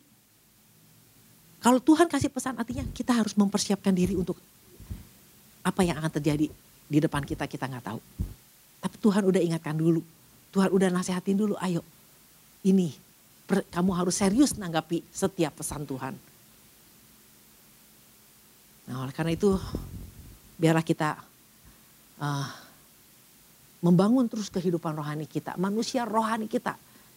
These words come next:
kita harus terus bangun. Selagi masih ada kesempatan, terus terang ya, kayak gini, anak-anak muda yang masih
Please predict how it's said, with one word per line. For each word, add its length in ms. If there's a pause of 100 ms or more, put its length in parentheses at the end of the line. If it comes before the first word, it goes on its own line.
(180)
kita 160
harus 240
terus 240
bangun. 320 (1040)
Selagi 480
masih 260
ada 80
kesempatan, 600 (160)
terus 160
terang 180
ya, 140
kayak 160
gini, 200 (1040)
anak-anak 400
muda 280 (180)
yang 160
masih 340